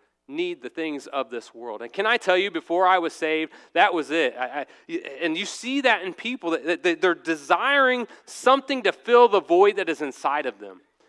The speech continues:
And they do it for a while, and it satisfies for a season, and then they're moving on to the next thing, and to the next thing, and the next high, and the next high, and then they're just constantly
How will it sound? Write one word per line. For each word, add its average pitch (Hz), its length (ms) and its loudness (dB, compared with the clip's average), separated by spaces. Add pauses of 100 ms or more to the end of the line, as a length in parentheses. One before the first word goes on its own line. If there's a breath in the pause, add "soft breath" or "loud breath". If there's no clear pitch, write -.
(200)
And 151 120 -6
they 165 100 2
do 202 200 2
it 262 80 2
for 240 100 6
a 214 60 10
while, 190 300 8
and 175 80 2
it 147 80 -6
satisfies 254 680 -2
for 190 160 0
a 165 40 0
season, 208 340 -4
and 190 120 2
then 202 80 4
they're 190 80 2
moving 247 300 0
on 233 120 2
to 202 120 -12
the 202 80 -4
next 190 240 -4
thing, 185 160 -4
and 165 100 -4
to - 80 -8
the 254 80 -4
next 196 240 -2
thing, 180 240 -2 (260 loud breath)
and 156 120 -4
the 160 60 -2
next 233 320 -2
high, 151 220 -2
and 139 120 -4
the 143 40 -8
next 220 280 -4
high, 131 280 0 (360 soft breath)
and 165 160 -2
then 165 120 2
they're 151 120 0
just - 260 -16
constantly 139 920 -6